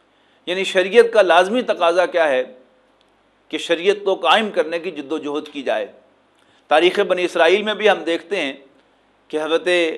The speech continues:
موسیٰ علیہ السلام اولاً فرعون کی طرف رسول بنا کر بھیجے گئے تھے اور معجزے کے ذریعے سے اللہ تعالیٰ نے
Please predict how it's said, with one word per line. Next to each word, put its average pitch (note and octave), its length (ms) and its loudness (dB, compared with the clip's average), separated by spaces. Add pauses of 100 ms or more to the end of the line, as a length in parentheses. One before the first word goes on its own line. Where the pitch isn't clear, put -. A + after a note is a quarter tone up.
موسیٰ E3+ 320 0
علیہ E3+ 180 4
السلام D#3+ 520 0 (240)
اولاً F3+ 460 0 (140)
فرعون F3+ 400 2
کی A3 100 -6
طرف G3 240 0
رسول F3+ 300 -6
بنا D3+ 260 -2
کر D#3 120 -2
بھیجے C#3+ 340 -4
گئے C3+ 180 -2
تھے A2+ 280 -12 (720)
اور D3+ 320 4 (380)
معجزے G3+ 540 0
کے G#3 140 2
ذریعے F#3 300 0
سے F#3 160 -2
اللہ D#3 120 0
تعالیٰ D3+ 340 2
نے A#2+ 160 -10